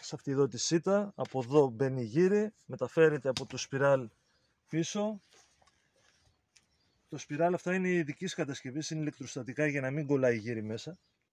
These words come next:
Το μηχάνημα παίρνει κίνηση από το τρακτέρ, από το P T O, από το παρτικό δηλαδή που λένε οι παραγωγοί.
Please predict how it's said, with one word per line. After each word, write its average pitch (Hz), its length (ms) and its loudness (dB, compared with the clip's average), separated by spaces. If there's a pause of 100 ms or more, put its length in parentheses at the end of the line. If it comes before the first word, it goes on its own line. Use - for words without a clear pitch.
(720)
Το 151 100 -10
μηχάνημα 180 460 2
παίρνει 185 280 2
κίνηση 165 680 0 (760)
από 139 340 -2
το 135 680 4
τρακτέρ, 170 480 6
από 170 120 6
το 131 140 0
P 151 100 4
T 135 160 4
O, 185 220 8 (100)
από 127 140 -6
το 117 100 -8
παρτικό 131 420 4
δηλαδή 123 240 0
που 113 120 -6
λένε 120 200 -2
οι 113 40 -6
παραγωγοί. 107 600 -6